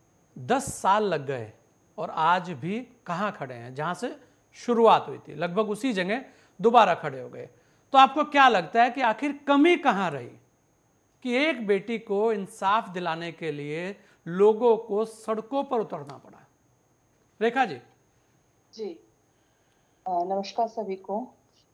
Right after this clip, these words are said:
Speaker 2: देखिए, सबसे पहले ये केस उस समय का है जब हमारे सामने दामिनी केस सामने आया था। उस
Speaker 1: हम्म।
Speaker 2: समय फास्ट ट्रैक से ही उसका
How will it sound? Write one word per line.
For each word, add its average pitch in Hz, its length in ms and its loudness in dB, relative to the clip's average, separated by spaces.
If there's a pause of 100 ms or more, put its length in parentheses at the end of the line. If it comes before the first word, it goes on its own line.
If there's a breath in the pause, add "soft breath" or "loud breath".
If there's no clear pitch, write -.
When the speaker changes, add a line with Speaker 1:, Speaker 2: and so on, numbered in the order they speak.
(560)
Speaker 2:
देखिए, 240 240 -12
सबसे 262 400 -4
पहले 277 640 -2 (920)
ये 247 320 -2
केस 285 400 -4
उस - 300 -6
समय 247 280 -2
का 226 140 0
है 262 480 -4
जब 247 400 -2 (160)
हमारे 208 340 -4
सामने 226 480 -6
दामिनी 214 600 0
केस 233 280 -14
सामने 202 420 -4
आया 165 240 -2
था। 151 320 -12 (960)
उस 254 140 -2
Speaker 1:
हम्म। 165 60 -12
Speaker 2:
समय 269 580 0
फास्ट 226 380 0
ट्रैक 262 260 -10
से 262 120 -4
ही 269 160 -8
उसका 240 680 0